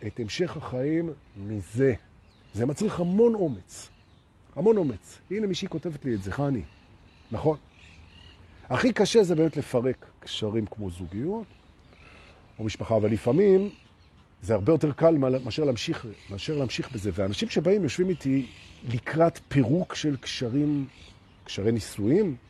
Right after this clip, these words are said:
או קשרים זוגיים, הם אומרים לי, "זה נורא, נורא קשה, יש פה ילדים, יש פה בית, זה נורא קשה." נכון, נכון, אבל אם אתה משווה את זה ללהישאר, אז להישאר זה הרבה יותר קשה.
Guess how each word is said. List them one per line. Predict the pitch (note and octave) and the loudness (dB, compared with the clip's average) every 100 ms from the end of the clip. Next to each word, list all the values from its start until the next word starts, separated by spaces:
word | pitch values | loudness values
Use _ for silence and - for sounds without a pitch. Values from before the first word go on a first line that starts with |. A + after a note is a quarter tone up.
| - - | -20 -20
או | |
קשרים | - G2+ G#2 | -14 -8 -6
זוגיים, | G2 G#2 G#2+ E3+ G3 - - - - - - | -6 -8 -8 -8 -10 -14 -20 -20 -20 -20 -12
הם | G2+ | -4
אומרים | G#2+ G3 | 2 4
לי, | B3 | 4
"זה | B2 G#2+ | 2 0
נורא, | G2+ G2+ A2 | 0 2 4
נורא | A2 G#2+ A2+ | 4 4 0
קשה, | - B2 - - D4 B3+ A#2 E2 | -2 -2 0 0 2 0 -2 -6
יש | |
פה | - G2 | -10 -8
ילדים, | F2+ F#2+ F#2+ E3 F#3+ B2 G2+ | -6 -8 -8 -6 -6 -6 -10
יש | F2 | -14
פה | - G#2+ F2 | -10 -8 0
בית, | F#2+ D#3+ F#3+ D3+ - | 6 6 6 4 2
זה | F#2 A#2 | -4 -2
נורא | A2 A2 C#3+ B2 - | 2 6 6 6 0
קשה." | D#3+ - - A3 D3 - _ _ _ _ - G2 | -4 -2 0 2 2 -2 _ _ _ _ -16 -4
נכון, | G2 - B2+ G#2+ E3 A#3 - _ _ _ _ - - _ - - - | 2 6 8 8 2 -4 -10 _ _ _ _ -20 -20 _ -20 -20 -12
נכון, | - A2+ F3 - - - | -4 -2 -2 -4 -16 -2
אבל | A2+ G3 | 2 4
אם | |
אתה | A3+ G3 | 4 2
משווה | D#3+ D3 G3 | 0 4 6
את | F3 | 6
זה | D#3+ | 6
ללהישאר, | C3+ A2 G#2+ - G#2 E3+ B3+ G#3 C4 B3+ | 4 2 0 0 2 4 6 4 2 -2
אז | - G#2+ | -8 -8
להישאר | A#2 B2 D3 F#3+ | -6 0 2 2
זה | C#3+ B2+ | 0 -4
הרבה | A#2 | 0
יותר | D3 B2 | -2 -2
קשה. | F#2+ E2+ - | -10 -16 -18